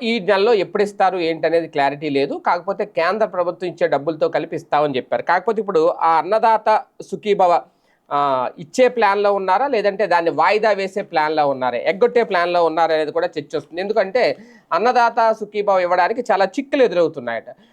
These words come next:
వాస్తవానికి ఇంతకుముందు రైతు భరోసా ఎవరికైతే ఇచ్చారో వాళ్ళకి ఇవ్వచ్చు. ఇందులో కొత్తగా చిక్కులు ఏంటి అంటే ఇక్కడ ఇదే కీలకమైన అంశం. ఇందులో కూడా ఖచ్చితంగా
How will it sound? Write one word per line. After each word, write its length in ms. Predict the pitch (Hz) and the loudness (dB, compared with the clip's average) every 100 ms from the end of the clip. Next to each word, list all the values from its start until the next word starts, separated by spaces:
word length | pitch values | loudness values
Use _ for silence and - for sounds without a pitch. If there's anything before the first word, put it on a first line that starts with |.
| _ 147 | _ 0
వాస్తవానికి 540 | 143 165 240 294 262 | 0 0 -2 0 0
ఇంతకుముందు 380 | 208 208 208 240 | -2 0 0 2
రైతు 280 | 175 170 214 | 2 2 2
భరోసా 400 | 214 226 226 233 | 2 2 0 2
ఎవరికైతే 540 | 175 180 208 202 202 | 2 0 0 -2 -2
ఇచ్చారో 340 | 175 - 202 | -4 0 2
వాళ్ళకి 280 | 285 175 233 | 2 2 0
ఇవ్వచ్చు. 340 | 185 220 - 147 | -2 -2 -4 -10
ఇందులో 280 | 180 226 | -2 0
కొత్తగా 360 | 226 180 - 220 | 2 0 0 0
చిక్కులు 340 | 220 226 208 | -2 -4 0
ఏంటి 260 | 202 190 185 | 0 0 -2
అంటే 200 | 170 294 | -2 -2
ఇక్కడ 140 | 226 | -2
ఇదే 220 | 208 226 160 | 2 2 2
కీలకమైన 480 | 190 190 185 165 | 0 0 2 0
అంశం. 220 | 139 123 139 | 0 -4 -10
ఇందులో 240 | 208 233 | -4 0
కూడా 160 | 233 226 | 0 0
ఖచ్చితంగా 540 | 214 - - 208 180 | 0 -4 -2 0 0